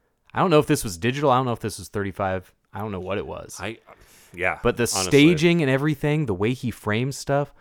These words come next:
Speaker 1: just stitching these scenes together from multiple shots, it's incredible. Like, this guy is just, he's dancing with this thing,
Speaker 2: Mm-hmm.
Speaker 1: with all of this. And it makes the dancing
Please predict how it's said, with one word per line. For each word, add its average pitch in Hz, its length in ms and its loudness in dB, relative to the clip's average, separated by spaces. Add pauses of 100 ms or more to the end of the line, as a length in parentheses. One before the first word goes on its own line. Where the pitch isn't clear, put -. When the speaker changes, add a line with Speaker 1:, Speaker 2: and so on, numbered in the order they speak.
(240)
Speaker 1:
just - 400 -4
stitching 156 500 0
these 107 160 -2
scenes 127 320 -2
together 90 300 -6
from 85 260 -8
multiple 87 400 -6
shots, - 580 -4 (360)
it's - 140 -10
incredible. - 520 -10 (160)
Like, 92 200 -12
this 143 160 -6
guy - 180 -4
is - 160 -16
just, - 340 -16 (500)
he's 110 200 -6
dancing 90 440 -4
with 85 140 -16
this - 180 -14
thing, - 300 -14
Speaker 2:
Mm-hmm. 87 300 -6
Speaker 1:
with 95 100 -4
all 95 260 4
of 87 60 -4
this. 92 300 -6
And 95 160 -6
it 95 80 -6
makes 110 340 0
the 117 100 -4
dancing 101 640 -2